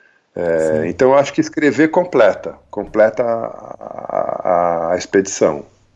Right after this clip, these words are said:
Speaker 2: Ah, vou fazer uma pergunta que fizeram pra mim, é aquelas perguntas tipo pegadinha, né? <laughs> É, pra espremer a pessoa. É, como é, a sua expedição você já pensa como final,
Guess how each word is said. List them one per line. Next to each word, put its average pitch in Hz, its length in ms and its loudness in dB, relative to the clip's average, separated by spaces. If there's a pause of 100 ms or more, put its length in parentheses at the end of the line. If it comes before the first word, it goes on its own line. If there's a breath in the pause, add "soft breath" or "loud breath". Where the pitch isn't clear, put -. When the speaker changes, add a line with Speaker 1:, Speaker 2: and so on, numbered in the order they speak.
(760 soft breath)
Speaker 2:
Ah, 143 240 -2
vou 135 160 -4
fazer 220 200 -2
uma 185 80 -2
pergunta 139 480 -8
que 131 180 -10
fizeram 113 400 -6
pra 107 160 -10
mim, 131 280 -10
é 120 60 -6
aquelas 113 280 -8
perguntas 113 320 -10
tipo - 220 -14
pegadinha, 110 720 -10
né? 139 220 -10
<laughs> - 40 -20 (320 soft breath)
É, 117 580 -12
pra - 120 -8
espremer 139 520 -6
a - 20 -12
pessoa. - 420 -12 (400 soft breath)
É, 156 400 -6 (340 soft breath)
como 233 460 -2
é, 127 640 -6 (580)
a 151 120 -8
sua 196 100 -6
expedição 190 480 -8
você 190 180 -10
já 175 140 -8
pensa 170 480 -8
como 160 380 -12
final, 147 500 -8